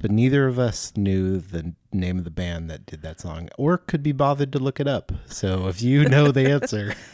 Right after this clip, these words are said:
Speaker 2: Uh,
Speaker 1: to the
Speaker 2: please reach out.
Speaker 1: please reach out to us on Twitter at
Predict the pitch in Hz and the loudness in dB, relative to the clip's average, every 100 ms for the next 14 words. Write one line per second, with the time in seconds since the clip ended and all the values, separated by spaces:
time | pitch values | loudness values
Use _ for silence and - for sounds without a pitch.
0 | - - - - 196 202 190 180 170 123 | -20 -20 -20 -8 -2 0 0 0 0 2
1 | 120 117 120 190 160 160 170 - 156 - | 2 2 2 2 0 -2 -4 -2 -4 -4
2 | - 127 120 120 - 113 107 - 113 95 | -2 -2 0 -2 0 0 0 -2 -2 -2
3 | 92 101 90 87 98 85 76 73 71 | -2 -4 -6 -4 -6 -6 -8 -12 -14